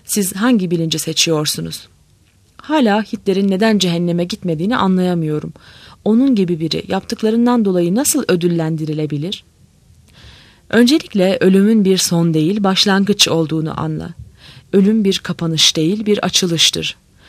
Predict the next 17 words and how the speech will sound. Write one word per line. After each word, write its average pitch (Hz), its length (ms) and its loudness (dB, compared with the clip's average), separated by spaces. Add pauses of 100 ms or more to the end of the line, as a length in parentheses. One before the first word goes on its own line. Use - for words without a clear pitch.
(320)
Çünkü 220 340 0
hayat 185 420 0
sona 175 280 2
ermez. 160 600 -6 (600)
Çok 302 240 -2
daha 202 220 0
harikulade, 175 880 -2
çok - 240 0
daha 170 240 -4
huzurlu, 160 680 -6 (300)
haz 220 320 0
ve 185 240 -2
bilgelik 175 500 0
dolu 196 220 2
bir 180 200 0
boyutta 156 420 -2
sürer. - 520 -6